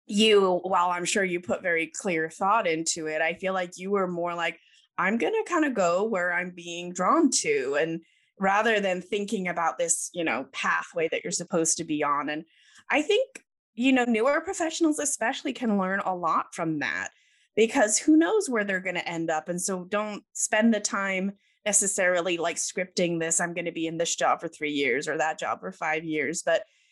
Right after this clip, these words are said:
if you really wanna be open to opportunities, you, you kinda need to, you can have that, like, maybe in pencil, but, like, be open to it. And, and what I also like is that when I left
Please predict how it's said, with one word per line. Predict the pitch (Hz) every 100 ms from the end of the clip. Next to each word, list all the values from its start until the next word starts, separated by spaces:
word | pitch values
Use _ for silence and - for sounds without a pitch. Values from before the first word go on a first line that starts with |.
| _
if | 247 247
you | 240 226 202
really | 226 240 226
wanna | 202 190
be | 190 175
open | 175 185 175
to | 170 165
opportunities, | 156 151 135 185 170 156 147 160
you, | 156 143 135
you | 160
kinda | - 127 165
need | 156 151
to, | 156 143 - _ _ _
you | -
can | 196 214
have | 226 220 220
that, | 185 160 165
like, | 170 175
maybe | 165 160 156
in | 131
pencil, | - 170 - - 78 113
but, | 104 -
like, | - 87 95 - _ _ _ _ -
be | 185
open | 175 180 185
to | - 160
it. | 151 151
And, | 147 160 _ _ _ _ _ -
and | 233
what | 233
I | 233
also | 226 233 226 196
like | 175 175 175
is | 165 151
that | 170 160
when | 190 185
I | 190
left | 185 165 - - - -